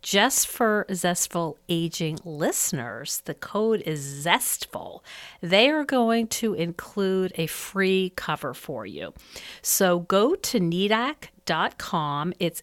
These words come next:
N E E D A K dot com. And if you have any questions,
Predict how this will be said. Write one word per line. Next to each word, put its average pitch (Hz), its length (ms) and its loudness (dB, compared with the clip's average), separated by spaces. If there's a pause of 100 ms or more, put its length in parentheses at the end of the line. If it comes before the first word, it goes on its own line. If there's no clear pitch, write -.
(120)
N 233 400 4 (180)
E 240 420 2
E 196 440 2 (180)
D 180 580 -2 (140)
A 180 280 0
K 143 640 -2 (240)
dot 156 280 -6
com. 131 480 -6 (420)
And 180 140 0
if 185 140 -2
you 202 80 2
have 214 260 4
any 247 180 2
questions, 175 1080 2